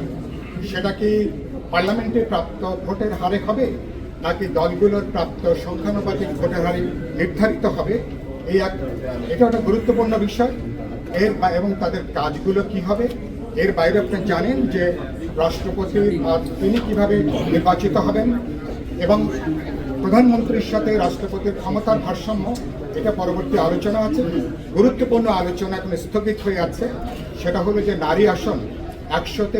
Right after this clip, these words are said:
উন্নীত করে নারী আসনে প্রত্যক্ষ নির্বাচনটা কিভাবে হবে, এই বিষয়গুলো আলাপ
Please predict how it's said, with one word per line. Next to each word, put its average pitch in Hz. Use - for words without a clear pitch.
উন্নীত 170
করে 208
নারী 185
আসনে 233
প্রত্যক্ষ 214
নির্বাচনটা 170
কিভাবে 165
হবে, 165
এই 180
বিষয়গুলো 202
আলাপ 156